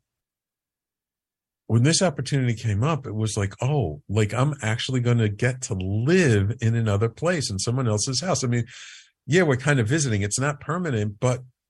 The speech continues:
we're not staying in a hotel the whole time. We're living in someone's house. We're going to local grocery stores, eating out at the local restaurants, really, like,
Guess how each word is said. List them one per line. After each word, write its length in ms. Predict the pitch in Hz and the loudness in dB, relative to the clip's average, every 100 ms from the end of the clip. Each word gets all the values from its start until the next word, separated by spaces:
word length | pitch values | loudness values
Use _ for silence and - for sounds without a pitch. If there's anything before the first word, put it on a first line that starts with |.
| _ _ - | _ _ -2
we're 160 | 113 | 2
not 220 | 117 135 | 2 2
staying 260 | 131 143 143 | 0 -2 -2
in 120 | 147 | -2
a 60 | 143 | -2
hotel 360 | 151 143 107 | -2 -4 -4
the 100 | 95 | -4
whole 160 | 92 98 | -4 -4
time. 300 | 95 104 113 | -2 0 0
We're 100 | 104 | 0
living 280 | 104 123 151 | 0 0 0
in 120 | 151 | -2
someone's 440 | - 139 139 139 | -2 -2 -2 -2
house. 280 | - 110 107 | 0 0 0
We're 80 | 98 | -6
going 260 | 87 107 127 | -2 0 0
to 100 | 139 | 0
local 360 | 131 127 135 | 0 -2 -2
grocery 500 | 123 101 101 104 113 | -4 -2 -2 -2 -4
stores, 340 | 110 120 110 110 | -4 -2 -2 -2
eating 260 | 117 151 | -2 -2
out 160 | 139 131 | 0 0
at 100 | 131 | -2
the 100 | 127 | -2
local 360 | 120 117 127 110 | -2 -2 -4 -2
restaurants, 600 | 95 98 - 104 104 - _ _ _ _ _ _ | -4 -4 -2 -2 -2 -8 _ _ _ _ _ _
really, 560 | 113 123 185 190 127 117 | -4 0 2 2 0 0
like, 240 | 117 110 | -2 -4